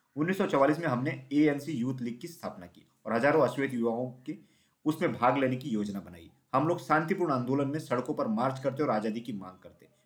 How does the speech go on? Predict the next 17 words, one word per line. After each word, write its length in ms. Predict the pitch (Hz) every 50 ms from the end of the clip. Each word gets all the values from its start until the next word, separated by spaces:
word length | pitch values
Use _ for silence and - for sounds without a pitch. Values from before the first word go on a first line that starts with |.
| _ -
फिर 100 | 131 127
कोई 220 | 127 139 143 156
हमारी 280 | 139 123 123 123 135 127
अनदेखी 360 | 113 110 107 110 107 - 160
नहीं 260 | 131 107 104 104 110
कर 140 | 107 98 92
सकता 320 | - - - _ _ 80
था। 220 | - _ _ _ _ _ _ _ _ _ _ _ _ _ _ _ _ _ _ _
उन्नीस 200 | - 151 185 202
सौ 60 | 208 185
अड़तालीस 420 | 160 151 151 170 165 175 175 175
में 80 | 175 165
सरकार 420 | - 131 120 120 - 147 147 147
ने 240 | 151 160 160 - - _ _ _ -
अपार्थाइड 920 | 127 127 - - - - - - - - - 131 123 113 98 - - - 117
यानी 180 | 120 123 120
रंग 280 | 104 104 127 147 151